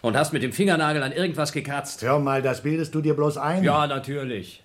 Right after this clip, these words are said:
Speaker 2: Vielleicht, äh, war das ein zufälliges Geräusch, aber ich hab's nicht bemerkt.
Speaker 1: Nein, du
Speaker 2: Ich
Speaker 1: merkst
Speaker 2: bitte dich,
Speaker 1: was.
Speaker 2: Blob, hör auf, so zu reden. Wir kennen uns nicht erst seit heute.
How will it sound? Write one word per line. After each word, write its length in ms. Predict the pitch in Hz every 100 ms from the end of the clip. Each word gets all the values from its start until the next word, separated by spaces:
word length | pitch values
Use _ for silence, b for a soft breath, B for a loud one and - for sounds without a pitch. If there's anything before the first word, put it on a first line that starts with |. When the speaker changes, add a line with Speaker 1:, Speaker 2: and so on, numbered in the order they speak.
| _
Speaker 2:
Vielleicht, 640 | - 127 156 170 - -
äh, 160 | 156 135
war 100 | 156
das 160 | 160 156
ein 80 |
zufälliges 600 | - 214 247 196 180 160 -
Geräusch, 500 | 151 156 160 151 160
aber 100 | 160
ich 80 |
hab's 140 | 190 151
nicht 160 | 190
bemerkt. 540 | 185 170 196 220 208 -
Speaker 1:
Nein, 460 | 85 90 101 98 -
du 140 | -
Speaker 2:
Ich 40 |
Speaker 1:
merkst 240 | 87 135 -
Speaker 2:
bitte 220 | 165 170
dich, 100 | 156
Speaker 1:
was. 60 | 170
Speaker 2:
Blob, 200 | 170 143
hör 200 | 165 175
auf, 140 | 180
so 100 | 170
zu 140 | 160
reden. 520 | 151 165 147 135 92 - _ _ _ _ _
Wir 160 | 131 135
kennen 220 | 180 180
uns 160 | 175 156
nicht 100 | 151
erst 180 | 160
seit 220 | 156 131 110
heute. 480 | 135 135 123 101